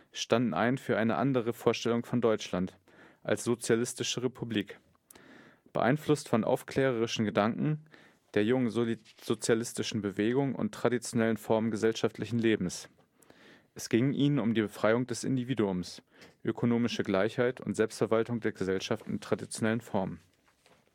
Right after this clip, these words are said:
Nicht nach Maßstäben der bürgerlichen Demokratie.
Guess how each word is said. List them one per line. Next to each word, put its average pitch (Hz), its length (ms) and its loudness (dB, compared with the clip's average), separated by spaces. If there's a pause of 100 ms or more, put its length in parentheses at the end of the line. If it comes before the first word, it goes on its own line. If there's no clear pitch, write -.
(680)
Nicht 123 240 0
nach 113 140 2
Maßstäben 107 680 2
der 104 140 2
bürgerlichen 110 600 2
Demokratie. 110 680 -2